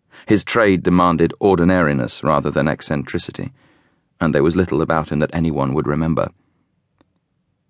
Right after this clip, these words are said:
The underground behind them, they passed the entrance to the Ritz Hotel, then skirted the south side of Piccadilly Circus. Neither looked up at the Eros statue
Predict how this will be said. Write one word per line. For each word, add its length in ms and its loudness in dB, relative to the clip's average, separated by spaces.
The 120 2
underground 440 2
behind 320 2
them, 180 -2
they 180 2
passed 440 -2
the 100 2
entrance 380 -2
to 80 -6
the 100 2
Ritz 200 0
Hotel, 520 -2
then 200 2
skirted 440 -2
the 80 -6
south 300 -2
side 260 0
of 100 -8
Piccadilly 360 0
Circus. 580 -4
Neither 240 4
looked 260 0
up 160 0
at 60 -6
the 160 0
Eros 320 2
statue 500 -4